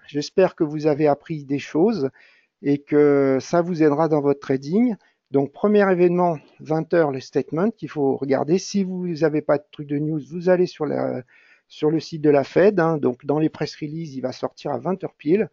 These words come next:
Euh, donc, euh, vous réactualisez, euh, comme un malade à vingt heures pile, vous le lisez.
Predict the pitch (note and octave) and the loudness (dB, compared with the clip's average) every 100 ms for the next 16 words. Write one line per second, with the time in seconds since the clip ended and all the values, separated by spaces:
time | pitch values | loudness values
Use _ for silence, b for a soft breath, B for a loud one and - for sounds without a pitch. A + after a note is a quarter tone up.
0 | _ _ _ _ C3 C3+ B2 D3 C#3+ - | _ _ _ _ -2 0 0 -2 -4 -2
1 | C3 B2+ B2+ C3+ C#3+ C#3 C3+ D3 C3 B2+ | -2 0 -4 -4 -2 -2 -4 -8 -8 -6
2 | C3+ E3 D3+ B2+ A#2+ - C3+ C#3+ D3 D3 | -2 0 0 -2 -6 -6 -6 -4 -4 -4
3 | D3 C#3 C3+ C3 B2+ _ F3 F#3+ C#3+ D3+ | -4 -6 -10 -12 -16 _ -10 -10 -10 -10
4 | C3 A#2+ C3+ G3+ | -10 -10 -4 -4